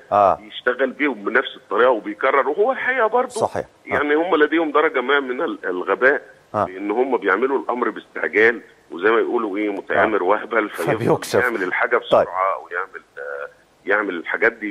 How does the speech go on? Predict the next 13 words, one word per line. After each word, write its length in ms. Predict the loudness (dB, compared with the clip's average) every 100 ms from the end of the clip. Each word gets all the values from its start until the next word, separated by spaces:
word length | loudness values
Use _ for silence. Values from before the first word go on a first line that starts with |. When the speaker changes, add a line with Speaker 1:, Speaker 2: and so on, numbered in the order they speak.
| -8
Speaker 2:
ب-، 200 | -10 -10 -12
بسرعة 360 | -2 2 4
وباستعجال 840 | 2 -2 -8 -6 -4 -2 2 2 2
وبشكل 540 | -2 -2 -2 -4 -6 0
سيء، 300 | 0 -2 -4
فتظهر 480 | 0 2 2 2
Speaker 1:
آه. 40 | -2
Speaker 2:
إن 140 | -2
هي 300 | -2 0 -2 -4 -20 _ _
مضروبة. 420 | -6 -4 -2 2 4
لكن 480 | 2 0 -4 -8 -8 -8
الأمر 480 | -6 -2 -2 -2 -6
ال-، 160 | -8